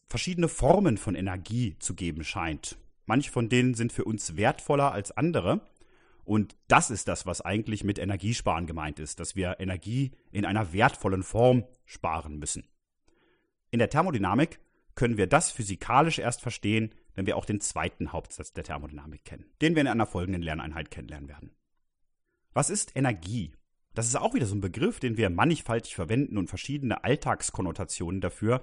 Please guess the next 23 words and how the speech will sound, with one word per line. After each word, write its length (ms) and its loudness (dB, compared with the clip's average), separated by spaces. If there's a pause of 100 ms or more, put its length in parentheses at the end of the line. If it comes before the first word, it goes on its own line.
(220)
im 140 -2
Hinterkopf 500 -4
haben. 340 2 (560)
Eine 160 6
davon 260 2
habe 140 2
ich 80 -10
gerade 160 -2
schon 100 -8
angedeutet, 840 -2
in 100 -6
diesem 380 -6
Kontext, 480 -4
dass 140 -12
wir 120 -6
Energie 260 -8
sparen 540 2
müssen. 340 0 (600)
Sie 80 -8
kennen 300 4
aus 160 0
den 160 2
Grundvorlesungen 1040 2